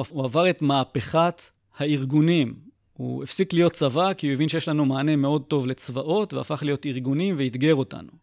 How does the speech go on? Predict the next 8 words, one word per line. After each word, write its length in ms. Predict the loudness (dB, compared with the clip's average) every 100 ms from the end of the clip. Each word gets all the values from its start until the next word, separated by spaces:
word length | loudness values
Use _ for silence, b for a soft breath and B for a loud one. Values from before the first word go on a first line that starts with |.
| _ -10
והמהפכה 560 | -6 -4 -2 -2 2 2
הבאה 260 | 4 4
הייתה 360 | 2 2 2 2
כשהארגונים 960 | 0 0 0 0 -2 0 0 2 2
האלה 220 | 2 2 2
הצטיידו 540 | 0 -2 0 4 2
בנשק 560 | 4 2 2 -2 -6 -2
אש, 540 | 0 0 -2 -6 -10